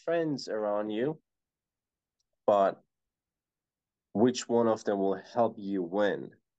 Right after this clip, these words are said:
Which one of them will, you know, uh, actually get happy when you're making progress in, in life? And that's very rare to find.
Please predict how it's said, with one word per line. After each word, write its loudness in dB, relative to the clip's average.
Which -4
one 2
of 0
them 0
will, 0
you 4
know, 4
uh, 6
actually -4
get 0
happy 0
when -2
you're 0
making -4
progress 4
in, -10
in 0
life? 0
And 2
that's 6
very 4
rare 2
to -8
find. 0